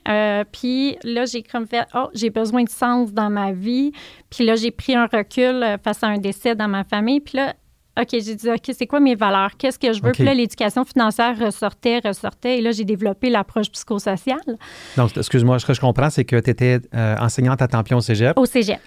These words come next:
Speaker 2: Là, présentement, t'es toujours enseignante au, à, au
Speaker 1: Oui.
Speaker 2: cégep, mais à temps partiel.
Speaker 1: À temps partiel.
Speaker 2: OK.
Speaker 1: Fait que là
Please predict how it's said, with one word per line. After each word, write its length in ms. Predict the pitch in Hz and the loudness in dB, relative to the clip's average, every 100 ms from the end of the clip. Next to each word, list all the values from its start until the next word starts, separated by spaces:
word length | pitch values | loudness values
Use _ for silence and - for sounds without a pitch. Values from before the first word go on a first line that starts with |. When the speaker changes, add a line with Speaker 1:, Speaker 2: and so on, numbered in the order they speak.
| - | -2
Speaker 2:
Là, 100 | 127 | 0
présentement, 460 | 127 113 110 123 123 | 2 2 2 2 2
t'es 160 | 117 | 0
toujours 260 | 104 139 190 | 0 0 2
enseignante 360 | 196 170 165 | 2 2 2
au, 80 | 160 | 2
à, 260 | 147 127 123 | 2 2 4
au 60 | 247 | 4
Speaker 1:
Oui. 80 | |
Speaker 2:
cégep, 260 | 302 127 170 | 4 4 4
mais 80 | 151 | 4
à 80 | 135 | 2
temps 140 | 131 | 2
partiel. 380 | 127 113 - 98 | 0 -2 0 0
Speaker 1:
À 80 | 233 | 2
temps 140 | - | 0
partiel. 320 | 240 196 - - _ | 0 -2 -6 -12 _
Speaker 2:
OK. 120 | 233 226 | -2 0
Speaker 1:
Fait 140 | 196 | -2
que 140 | - | -2
là 220 | 254 294 | 2 2